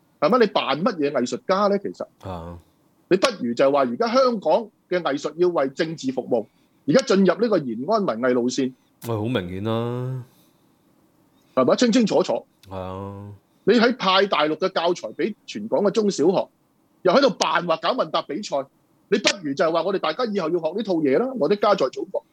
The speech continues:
Speaker 1: 咁你香港嘅父母起碼知所選擇，我細路喺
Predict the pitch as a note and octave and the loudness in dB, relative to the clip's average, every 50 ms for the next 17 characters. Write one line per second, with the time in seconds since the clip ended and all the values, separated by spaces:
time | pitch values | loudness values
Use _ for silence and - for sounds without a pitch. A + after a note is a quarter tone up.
0 | _ _ _ _ _ _ _ _ _ _ _ _ _ _ _ _ _ _ _ _ | _ _ _ _ _ _ _ _ _ _ _ _ _ _ _ _ _ _ _ _
1 | _ _ _ _ - A#3 C#4 B3+ G#3+ C4 C4+ B3 G#3 G#3 A#3 A#3 G3 - - C#3 | _ _ _ _ 0 2 4 4 4 4 2 2 0 -2 -2 -2 -4 -4 -6 -8
2 | C#3 C3+ C#3 E3 E3 G3+ A#3 G3 D#3 - A3 A3 G3+ - C#3 D3+ F#3 - B2 B2 | -4 -4 -4 -2 -2 0 0 0 0 0 -2 -4 -2 0 -2 -2 -2 -2 -4 -6
3 | F3 F#3 - - - _ _ _ _ _ _ _ _ _ _ _ - D3 D#3+ - | -4 -4 -4 -4 -6 _ _ _ _ _ _ _ _ _ _ _ -2 -2 0 2
4 | - D#3 D3+ D#3+ D3 C3 B2 C3 | 2 2 4 4 4 4 4 2